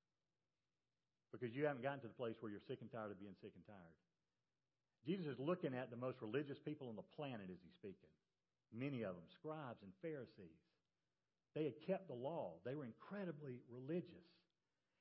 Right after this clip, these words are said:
And they piled that law on top of other people who needed to know Jesus. But they couldn't know Jesus 'cause all the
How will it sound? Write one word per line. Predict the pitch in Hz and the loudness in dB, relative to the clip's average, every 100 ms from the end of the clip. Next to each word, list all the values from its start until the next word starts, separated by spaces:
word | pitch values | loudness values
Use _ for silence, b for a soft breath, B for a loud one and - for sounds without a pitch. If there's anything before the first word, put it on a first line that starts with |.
| _ - | _ -2
And | 135 | 2
they | 123 | 2
piled | - 202 214 202 160 | 2 2 4 6 6
that | 127 | 6
law | 135 135 143 | 4 4 4
on | 127 | 0
top | 127 151 139 | -4 -8 -8
of | 120 | -4
other | 143 180 151 | 0 2 2
people | 120 101 98 | 0 -2 -4
who | 113 | -2
needed | 113 185 175 | 2 4 4
to | 110 | 2
know | 117 117 | 0 0
Jesus. | 98 127 175 95 90 - _ _ _ _ _ _ - | 0 0 0 -2 -12 -16 _ _ _ _ _ _ -2
But | |
they | 113 | 0
couldn't | 175 165 | 4 4
know | 151 | 4
Jesus | 131 170 170 - | 6 6 6 4
'cause | 113 | -2
all | 143 | -2
the | 139 | -2